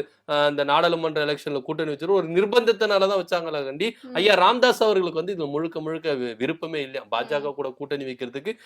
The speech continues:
Speaker 1: முழுக்க முழுக்க விருப்பம் இல்லை. ஒண்ணு தி மு க கூட வைக்கணும், இல்ல அ தி மு க கூட வைக்கணும், இந்த மாதிரி ஒரு நிலைப்பாட்டுல தான் ஐயா ராமதாஸ் அவர்கள் வந்து என்ன பண்ணாங்கன்னா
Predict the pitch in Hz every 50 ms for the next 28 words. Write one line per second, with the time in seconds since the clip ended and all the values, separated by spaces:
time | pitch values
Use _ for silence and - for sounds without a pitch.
0 | _ _ - 175 220 233 220 - 226 208 220 226 214 220 202 185 175 170 165 151
1 | 131 113 117 135 170 196 226 220 - 220 226 220 214 190 208 196 180 175 165 160
2 | 151 - 175 202 226 214 220 220 220 208 208 208 - 214 202 196 185 180 165 156
3 | 147 143 139 131 139 143 131 - - - - _ _ 175 208 226 240 240 226 233
4 | 240 240 233 220 202 185 180 180 190 208 202 202 196 185 170 160 160 156 165 202
5 | 220 202 180 170 160 147 151 170 196 190 190 180 185 - 151 139 135 131 127 123
6 | 127 135 127 127 120 - 107 104 104 107 123 175 214